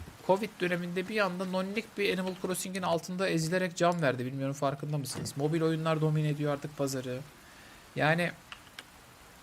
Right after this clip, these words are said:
ne kadar oyun sektörü böyle bunu kabullenmek istemese de insanlar sinematik oyun, evet, ne güzel, çok güzel. Senelerce bekledik gelsin diye.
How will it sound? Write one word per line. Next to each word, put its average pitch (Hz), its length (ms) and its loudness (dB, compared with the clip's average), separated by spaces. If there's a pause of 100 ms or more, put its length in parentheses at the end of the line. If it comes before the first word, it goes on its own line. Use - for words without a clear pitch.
(1040)
ne 156 140 0
kadar 202 260 0
oyun 170 160 -2
sektörü 170 440 -2
böyle 165 200 0
bunu 170 140 -6
kabullenmek 170 600 -2
istemese 165 520 -2
de 151 120 -2 (1800)
insanlar 180 800 -2 (440)
sinematik 175 600 -4
oyun, 170 240 0 (240)
evet, 156 300 2 (380)
ne 160 120 -2
güzel, 135 380 -4
çok 151 260 -8
güzel. 123 300 -6
Senelerce 147 600 0
bekledik 135 400 -2 (960)
gelsin 131 440 0
diye. 110 200 -6